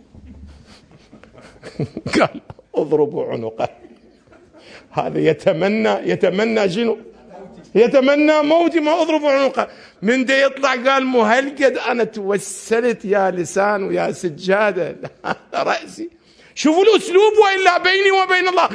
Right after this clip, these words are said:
ما كان أكو إشكال شنو؟ ها؟ في السجا-، لا، في السجادة ماكو إشكال، قيمتها وثمنها، ولكنه ما هو؟ ولذا أنا أعتقد أن الشريعة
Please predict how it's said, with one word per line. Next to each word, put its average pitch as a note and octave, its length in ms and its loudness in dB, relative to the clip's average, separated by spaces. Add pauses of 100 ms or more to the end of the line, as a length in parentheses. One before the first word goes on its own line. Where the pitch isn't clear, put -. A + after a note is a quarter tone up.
(120)
ما D4 200 2
كان - 280 -2
أكو - 260 0
إشكال F4 500 0
شنو؟ E4 280 -4 (540)
ها؟ C#4 360 -2
في - 140 -4
السجا-، E4 520 -2
لا، C#4+ 120 4
في C4+ 80 -4
السجادة F4 580 -2
ماكو G4+ 320 -2
إشكال، D#4+ 400 0 (220)
قيمتها B3+ 500 0
وثمنها، G#3 420 -2
ولكنه A#3 540 0
ما C4+ 160 0
هو؟ A#3+ 280 0 (500)
ولذا C#4 380 2
أنا F4 260 2
أعتقد E4 640 0
أن B3 540 -2
الشريعة E4+ 1120 2